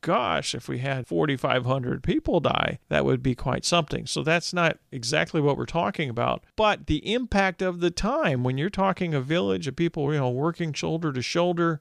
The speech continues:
and building a community, building mills, working side by side, everybody's building houses together, and you've got thirty, maybe forty people there,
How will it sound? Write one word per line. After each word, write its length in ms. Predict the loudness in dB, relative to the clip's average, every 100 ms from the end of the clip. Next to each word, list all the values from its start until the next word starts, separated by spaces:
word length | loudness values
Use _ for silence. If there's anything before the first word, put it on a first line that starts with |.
| -2
and 200 | -2 4
building 360 | 4 4 0
a 120 | 0 -2
community, 580 | 0 0 0 0 0
building 420 | 0 0 0 -2 0
mills, 360 | 0 2 0
working 360 | 0 0 -2 -2
side 300 | 0 2 2
by 180 | 0 2
side, 540 | 2 2 2 2 2
everybody's 480 | 0 0 0 0 0
building 360 | 0 0 0
houses 500 | -2 0 0 -2 -4
together, 560 | -4 -2 0 0 -2 -4
and 280 | -6 -8 -6
you've 140 | -4
got 260 | 0 2 0
thirty, 460 | 0 2 4 2
maybe 380 | 2 0 0 0
forty 320 | 0 0 2
people 360 | 2 0 2 0
there, 520 | 2 2 2 0 -6